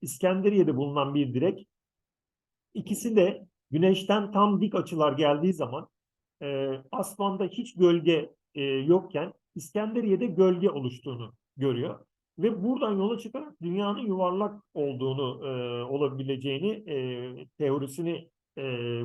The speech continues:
kullanıyor. Ve bu gerçekten de bugün de, e, doğru bir değer. Ve şimdi biz dünyanın çevresini bu bilgiden hesaplayacağız. E, ve şu bilgi de var elimizde. Asvan'dan İskenderiye'nin arası sekiz yüz kilometre.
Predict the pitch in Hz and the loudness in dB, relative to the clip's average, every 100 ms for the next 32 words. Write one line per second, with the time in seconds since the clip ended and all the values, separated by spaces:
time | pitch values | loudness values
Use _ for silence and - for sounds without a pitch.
0 | 120 139 127 123 165 220 - _ _ _ | -8 -4 -4 -2 -4 -6 -10 _ _ _
1 | _ 160 202 156 175 226 285 - 175 185 | _ 0 0 0 0 2 2 0 0 0
2 | 185 160 160 160 180 156 156 139 139 185 | 0 -6 -6 -6 -2 -2 -2 -2 2 2
3 | 208 160 139 131 127 127 - 147 143 151 | 0 -2 0 0 -2 -6 -10 4 6 8
4 | 170 143 110 123 139 175 165 165 196 180 | 6 4 2 0 0 2 2 2 2 2
5 | 170 139 156 160 175 180 170 160 160 180 | 0 -2 -2 0 0 0 0 0 0 -4
6 | 170 165 147 147 185 170 131 143 127 120 | -2 0 0 2 2 0 0 0 0 0
7 | 170 - - _ _ _ _ - 139 135 | 0 0 -6 _ _ _ _ -6 -2 0
8 | 135 135 _ _ - 165 262 - - _ | -2 -6 _ _ 0 8 8 6 -8 _
9 | - 254 220 185 151 135 131 127 123 135 | -2 2 4 4 6 8 6 4 0 -2
10 | 127 214 196 175 160 147 170 170 190 175 | 0 2 2 2 0 2 -2 0 0 2
11 | 165 135 160 160 131 196 196 - 139 127 | 4 2 2 2 2 0 -2 0 -2 -2
12 | 127 120 110 - | -4 -4 -6 -10